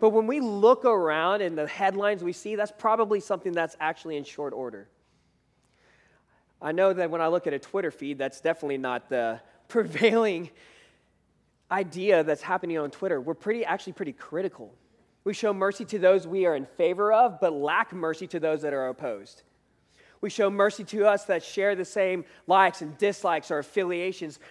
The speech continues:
but we're short on mercy to anybody that may be on the other side of an issue, an event, or whatever it may be. So mercy is kind of more selective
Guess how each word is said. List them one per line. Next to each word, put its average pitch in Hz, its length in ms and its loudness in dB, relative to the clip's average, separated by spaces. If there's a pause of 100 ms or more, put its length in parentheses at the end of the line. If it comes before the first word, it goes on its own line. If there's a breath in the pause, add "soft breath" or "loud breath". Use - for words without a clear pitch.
(160 loud breath)
but 214 100 4
we're 196 180 4
short 269 480 2
on 220 160 4
mercy 208 320 2
to 185 180 -4
anybody 175 440 0
that 151 180 0
may 170 180 0
be 170 220 0
on 160 100 2
the 151 160 -4
other 143 160 -4
side 147 320 -2
of 139 140 -2
an 139 100 -4
issue, 151 540 -6 (420 soft breath)
an 139 220 -4
event, 151 640 -2 (180 soft breath)
or 131 80 -2
whatever 160 460 0
it 147 80 -2
may 143 160 -4
be. 117 380 -8 (760)
So - 180 -2
mercy 226 360 0
is 208 80 -8
kind 214 220 -4
of 180 80 -4
more 190 220 -2
selective 180 880 -6